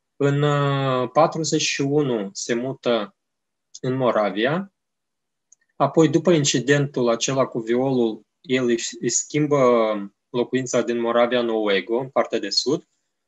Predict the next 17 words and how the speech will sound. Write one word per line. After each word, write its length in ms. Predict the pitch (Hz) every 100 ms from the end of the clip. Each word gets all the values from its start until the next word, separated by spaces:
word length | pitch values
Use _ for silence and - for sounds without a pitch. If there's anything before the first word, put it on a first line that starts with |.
| _ _ _ _ _ _ -
cincizeci 320 | - 143 131 113
și 140 | -
unu, 280 | 151 180 185
și 200 | 170 180
apoi, 400 | 160 - 185 180
peste 280 | 170 - 147
doi 280 | 135 151
ani, 200 | 151 151
se 160 | 143 -
mută, 640 | 143 147 147 139 131 120 120
uh, 240 | 117 113
toată 280 | - 143 143
familia. 500 | 143 135 120 117 127
Bineînțeles 560 | 120 131 127 139 131 -
că 100 | 123
tatăl 320 | 135 131 120
deja 640 | 113 110 120 117 107 101